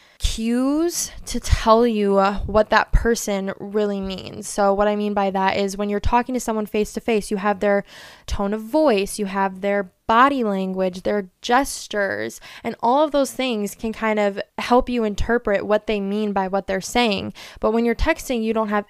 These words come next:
any of that. All you have to go on is their words. So if someone texts you, "Okay," and they don't say anything else, or maybe they put a period at the end of it, you might start spiraling and thinking,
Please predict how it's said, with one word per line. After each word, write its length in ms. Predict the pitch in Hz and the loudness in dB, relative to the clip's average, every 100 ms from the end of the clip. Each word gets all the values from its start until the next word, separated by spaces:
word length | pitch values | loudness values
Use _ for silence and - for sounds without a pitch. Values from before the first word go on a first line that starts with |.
| - | -2
any 240 | 220 208 | 0 0
of 100 | 190 | -2
that. 220 | 202 214 - | 0 -2 2
All 160 | 214 | 2
you 120 | 233 | 2
have 180 | 269 262 | 0 -4
to 100 | - | -6
go 220 | 196 202 | -2 0
on 280 | 208 247 269 | 2 2 -2
is 180 | - 208 | -4 -4
their 180 | 208 196 | -2 -4
words. 640 | 175 185 185 - - - - - - - | -4 0 0 0 -6 -10 -18 -18 -20 -14
So 420 | - 220 214 214 214 | 2 6 8 8 6
if 120 | 220 | 0
someone 500 | - - 233 294 285 | -2 0 2 2 -2
texts 500 | - 220 214 - - | -2 -2 -4 -10 -8
you, 460 | 220 214 214 208 - _ - | -2 2 2 0 -4 _ 4
"Okay," 640 | 208 202 - 196 104 - 208 _ - - _ - | 6 6 4 0 -2 -6 -12 _ -20 -20 _ -2
and 160 | 208 208 | 0 2
they 140 | 202 | 0
don't 380 | 190 - 233 233 | 0 2 2 2
say 120 | 240 | -2
anything 400 | 202 208 202 208 | -2 -4 -4 -6
else, 340 | 208 - 202 - | -6 -8 -8 -8
or 100 | 214 | -2
maybe 260 | 208 214 226 | 0 0 2
they 100 | 233 | 4
put 160 | - | 4
a 60 | 214 | 2
period 580 | - - 220 202 180 180 | -2 -2 0 2 0 0
at 160 | - | -4
the 160 | - - | -6 -8
end 140 | 202 | -6
of 100 | 190 | -4
it, 220 | - - - - - - | -2 -4 -6 -20 -20 -10
you 200 | 214 240 | -2 2
might 320 | 294 285 240 | 2 0 -2
start 400 | - - 247 - - | -6 2 2 2 -8
spiraling 800 | - - - 240 320 294 220 208 | -8 -6 4 8 8 6 4 2
and 140 | 208 196 | -2 -2
thinking, 420 | 233 226 233 | -4 -2 -4